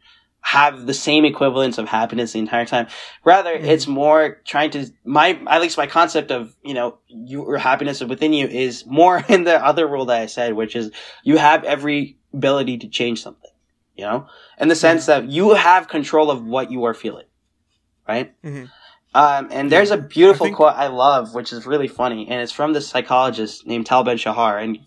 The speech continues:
Speaker 1: you should definitely listen to him. But he basically
Speaker 2: Mm-hmm.
Speaker 1: says, <laughs> "The only two people that don't feel painful emotion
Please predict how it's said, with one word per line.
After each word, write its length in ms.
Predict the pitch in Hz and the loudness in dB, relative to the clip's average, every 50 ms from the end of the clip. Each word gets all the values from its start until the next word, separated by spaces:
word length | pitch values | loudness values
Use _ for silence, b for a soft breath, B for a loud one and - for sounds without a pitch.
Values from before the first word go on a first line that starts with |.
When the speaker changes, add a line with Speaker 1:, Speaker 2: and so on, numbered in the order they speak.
| _ _ | _ _
Speaker 1:
you 160 | 113 131 131 | -14 -12 -10
should 100 | - - | -6 -4
definitely 300 | 135 135 135 131 123 117 | -4 -4 -4 -4 -4 -4
listen 240 | 120 117 - 110 107 | -4 -4 -6 -10 -12
to 100 | - 117 | -12 -12
him. 260 | 113 104 98 92 B B B B B B B B _ | -12 -12 -12 -14 B B B B B B B B _
But 140 | 127 131 | -4 -2
he 80 | 127 147 | 0 2
basically 360 | 143 151 160 160 170 165 160 | 4 4 4 4 2 2 2
Speaker 2:
Mm-hmm. 60 | 151 | 2
Speaker 1:
says, 380 | - 135 127 123 120 117 - - b b b b b b b b b b _ _ _ | 2 2 2 2 2 0 -6 -14 b b b b b b b b b b _ _ _
<laughs> 480 | - 135 - - - - 190 151 - - | -8 -6 -6 -4 0 0 0 0 0 -4
"The 220 | 127 131 139 131 - | -6 -4 -4 -4 -4
only 340 | 113 127 147 170 190 185 165 | -4 -2 2 2 2 2 2
two 260 | - - 156 160 160 | 2 4 4 4 4
people 380 | 156 - 139 139 143 180 175 156 | 4 -2 -4 -2 0 -2 -2 0
that 220 | 131 123 117 110 | -2 -2 -2 -2
don't 300 | - 120 139 151 147 147 - | -2 -2 -2 -2 -4 -4 -6
feel 240 | - 131 147 147 147 | -2 0 0 0 0
painful 400 | 147 143 127 135 131 - 147 139 | 0 -2 -2 -2 -2 -2 -2 -2
emotion 560 | 131 113 110 117 123 - 170 202 220 226 | -2 -2 -2 -4 -2 -2 -2 -2 -2 -4